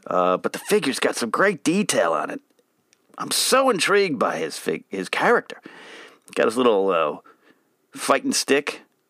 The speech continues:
combination wood and some kind of metal on there.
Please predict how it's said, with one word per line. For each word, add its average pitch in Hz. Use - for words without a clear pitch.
combination 107
wood 98
and 85
some 87
kind 92
of 92
metal 92
on 95
there. 95